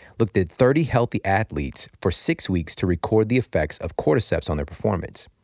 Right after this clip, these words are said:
The group that added cordyceps to their daily regimen had twice the oxygen intake of the control group, all right? This oxygen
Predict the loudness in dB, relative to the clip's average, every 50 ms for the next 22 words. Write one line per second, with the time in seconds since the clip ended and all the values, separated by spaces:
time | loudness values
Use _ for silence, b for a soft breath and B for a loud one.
0 | B B B B B B B B B -2 4 6 6 6 6 6 2 4 6 4
1 | 4 4 2 2 2 2 2 2 2 0 0 0 0 0 0 2 2 4 4 4
2 | 4 4 4 4 4 4 2 2 2 0 -2 -2 -4 -4 -4 -4 _ -8 -6 0
3 | 2 2 4 4 0 -2 -6 -8 -10 _ -2 0 0 2 2 2 2 0 0 -2
4 | 0 0 0 2 2 0 0 0 0 -2 -2 -2 -8 -14 b b b b b -2
5 | -2 -2 -2 -2 -2 0 0 0 0 0 -2 -4 -8 -8 -8 -12 -16 _ _ _
6 | _ _ _ _ -8 -4 -2 -2 -2 -4 b b b b b b b b b b
7 | b 0 2 4 4 4 2 0 0 0 0 0 -2 0 2 2 2 2 0